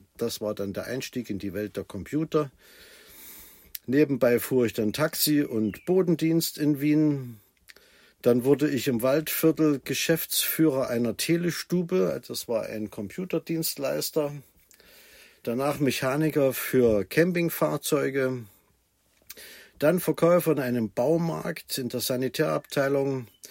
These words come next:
nebenberuflich Platzwart an einem Fußballplatz. Dann die Ausbildung an der Sicherheitsakademie des Innenministeriums für die Polizei zum Mautaufsichtsorgan.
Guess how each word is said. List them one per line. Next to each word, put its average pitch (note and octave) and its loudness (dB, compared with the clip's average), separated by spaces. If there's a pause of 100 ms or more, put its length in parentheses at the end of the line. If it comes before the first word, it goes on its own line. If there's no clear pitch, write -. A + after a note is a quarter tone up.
(240)
nebenberuflich C3 2
Platzwart A#2+ -2
an A2 -6
einem G2+ -2
Fußballplatz. D#3 0 (800)
Dann C#3+ 4
die C#3+ 0
Ausbildung D#3 2
an B2 -2
der C3+ 2
Sicherheitsakademie C#3 -2
des B2+ -4
Innenministeriums C3+ 0
für A#2 -4
die A2+ -2
Polizei G#2 -2
zum F#2 -4
Mautaufsichtsorgan. C#3 -4